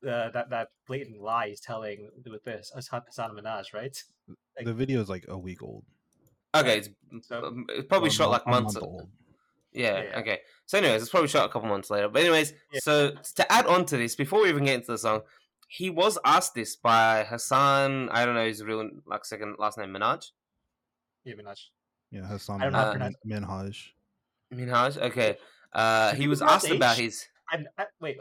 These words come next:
Speaker 1: I
Speaker 2: I'm
Speaker 1: don't
Speaker 2: pretty sure
Speaker 1: okay.
Speaker 2: you do. It's how he, uh, he did this whole thing with, like,
Speaker 1: Ah.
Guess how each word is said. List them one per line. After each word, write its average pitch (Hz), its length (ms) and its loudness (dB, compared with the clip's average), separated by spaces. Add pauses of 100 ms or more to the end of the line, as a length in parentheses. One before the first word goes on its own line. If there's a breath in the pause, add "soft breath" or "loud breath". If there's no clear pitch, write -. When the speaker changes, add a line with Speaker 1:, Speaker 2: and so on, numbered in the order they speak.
(100)
Speaker 1:
I - 60 -4
Speaker 2:
I'm 113 140 0
Speaker 1:
don't 120 120 -6
Speaker 2:
pretty 190 260 -2
sure 175 200 -2
Speaker 1:
okay. 135 80 -4
Speaker 2:
you 113 120 -4
do. 90 520 -8
It's 110 300 -8
how 123 280 0
he, 104 580 -4
uh, 92 280 -6
he 135 260 -6
did 165 220 0
this 160 160 -4
whole 139 160 0
thing 120 240 -2
with, 92 200 -10 (120)
like, 90 280 -8 (840)
Speaker 1:
Ah. 98 160 -12